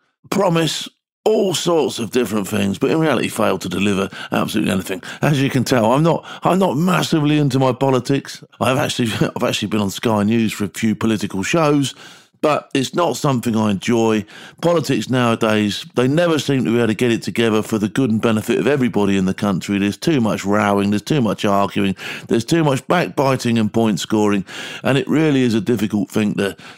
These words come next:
to, um, to, to, to unravel. This year, however, in particular, there is a, there is a connotation to this, to this year's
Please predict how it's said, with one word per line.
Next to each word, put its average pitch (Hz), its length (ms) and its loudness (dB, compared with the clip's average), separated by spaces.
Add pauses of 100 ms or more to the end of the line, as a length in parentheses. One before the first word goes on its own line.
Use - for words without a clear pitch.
(100)
to, 110 200 2
um, 98 380 0
to, 123 140 -2
to, 104 180 -4
to 120 180 -2
unravel. 107 560 0 (380)
This 233 200 2
year, 196 200 2
however, 160 340 2
in 147 100 0
particular, 127 520 -2
there 120 180 2
is 135 160 0
a, 120 160 4
there 98 160 0
is 151 100 0
a 156 60 -2
connotation 107 720 0
to 92 140 -8
this, 95 180 -4
to - 160 -14
this 104 240 -2
year's 98 340 -2